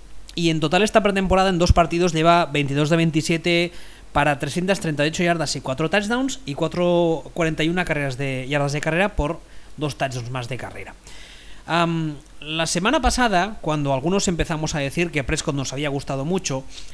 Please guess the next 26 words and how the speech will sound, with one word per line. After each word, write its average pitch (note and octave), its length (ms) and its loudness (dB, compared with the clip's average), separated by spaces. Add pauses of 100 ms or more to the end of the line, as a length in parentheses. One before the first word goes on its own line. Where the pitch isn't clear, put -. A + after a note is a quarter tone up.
no F3+ 140 -2
tardaron G3 340 2
en F#3+ 140 0
salir D3+ 200 0
las D#3 180 0
voces C#3 280 -2
de D3+ 80 -2
los B2+ 160 -4
de A#2 100 -6
siempre, - 400 -10
¿no? - 160 -10 (1120)
"Es - 120 -8
solo C4 260 6
pretemporada. F3 680 2 (680)
Estos G3+ 320 0
partidos F#3 460 2
no F#3+ 160 6
valen A#3+ 340 4
para G3+ 180 -2
nada. B2+ 340 -4
No F#3 160 2
está B3+ 200 0
enfrentándose G3+ 680 -2
a F3+ 60 0
competición E3+ 600 -2
real. C#3+ 340 -4